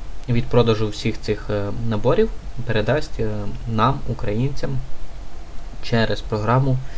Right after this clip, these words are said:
нашу United двадцять чотири. Е, отже, що нам пропонують, е, в танках? В танках нам пропонують п'ятдесят Т П прототип, але він буде називатися п'ятдесят Т П курінний, тобто такий український,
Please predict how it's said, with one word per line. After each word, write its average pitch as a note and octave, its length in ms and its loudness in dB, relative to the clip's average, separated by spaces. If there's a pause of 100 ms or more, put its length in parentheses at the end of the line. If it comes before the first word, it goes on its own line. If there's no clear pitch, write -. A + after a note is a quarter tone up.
(440)
нашу A#2 420 4
United A2 500 2
двадцять G#2+ 400 0
чотири. - 360 2 (1080)
Е, - 20 2 (460)
отже, A#2 460 2 (380)
що E3+ 460 2
нам B2+ 360 2
пропонують, A#2 840 2
е, G#2+ 200 -2 (100)
в - 80 -6
танках? G#2 400 2 (140)
В - 20 -2
танках G3+ 420 2
нам C3 160 4
пропонують C3 460 2 (100)
п'ятдесят G#2+ 320 0
Т - 120 -4
П - 140 -4
прототип, - 520 0 (800)
але A2+ 400 2
він G#2 160 2
буде G#2 160 4
називатися G#2 640 0 (120)
п'ятдесят G#2+ 320 0
Т G#2 120 0
П G#2 200 0
курінний, A2+ 680 0
тобто B2 300 0
такий - 420 -2
український, A2 800 2